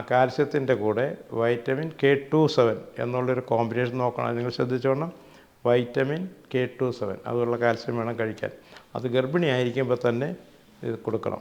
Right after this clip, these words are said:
അത് ഒരു പിന്നെ ഗൈനക്കോളജിൻ്റെ ഒരു ജോലിയാണ്. പക്ഷേ അവരാരും അങ്ങനെ പ്രോപ്പറായിട്ട് ചെയ്യാറില്ല. അപ്പോൾ ഈ പിന്നെ എല്ലിന് വേ-, പ-, പല്ലിന്, പല്ല് നമുക്ക് ഉദാഹരണം ഒരു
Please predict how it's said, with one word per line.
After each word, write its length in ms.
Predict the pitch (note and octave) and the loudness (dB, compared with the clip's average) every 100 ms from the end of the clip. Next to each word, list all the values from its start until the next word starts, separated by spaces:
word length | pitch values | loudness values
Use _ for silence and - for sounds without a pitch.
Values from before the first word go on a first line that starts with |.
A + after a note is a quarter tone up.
| - | -4
അത് 100 | A2 C#3 - | -2 -2 -2
ഒരു 120 | B2+ B2+ B2+ | -4 -4 -2
പിന്നെ 260 | A#2 A2+ A2 | -2 0 2
ഗൈനക്കോളജിൻ്റെ 680 | A#2 A#2 A#2+ A#2+ A2+ A#2 A2+ | 4 4 2 0 -2 -2 -4
ഒരു 80 | G#2+ A2+ | -2 0
ജോലിയാണ്. 460 | A#2+ A#2+ A2+ A2 E3+ - - - _ | 0 0 0 -2 -8 -14 -20 -20 _
പക്ഷേ 180 | - - A2 | -10 -4 -2
അവരാരും 380 | A2 A2 A2+ G#2+ | 0 -2 -2 -6
അങ്ങനെ 200 | A2 D#3 A3 - A2+ | -6 -10 -14 -10 -4
പ്രോപ്പറായിട്ട് 460 | A2 G#2+ A2 G#2+ G#2+ | -4 -2 -2 -2 -4
ചെയ്യാറില്ല. 460 | A2 A2 G2+ G2 G2 - - _ _ _ _ _ _ _ _ _ _ - - - - | -2 -2 -2 -4 -6 -8 -20 _ _ _ _ _ _ _ _ _ _ -20 -20 -20 -6
അപ്പോൾ 160 | B2 C3 B2+ | 0 4 4
ഈ 20 | A2+ | 2
പിന്നെ 200 | A#2+ A#2+ B2+ | 2 4 4
എല്ലിന് 240 | D3 E3 D3 | 4 6 6
വേ-, 140 | C#3 C3+ | 6 8
പ-, 140 | C3+ C3+ | 8 6
പല്ലിന്, 320 | C3+ D#3 D#3 - | 4 2 0 4
പല്ല് 220 | C#3 C3 C3 | 4 4 2
നമുക്ക് 220 | C3 C#3+ | 0 4
ഉദാഹരണം 300 | C#3+ D3 C#3+ | 8 8 8
ഒരു 80 | C#3+ | 4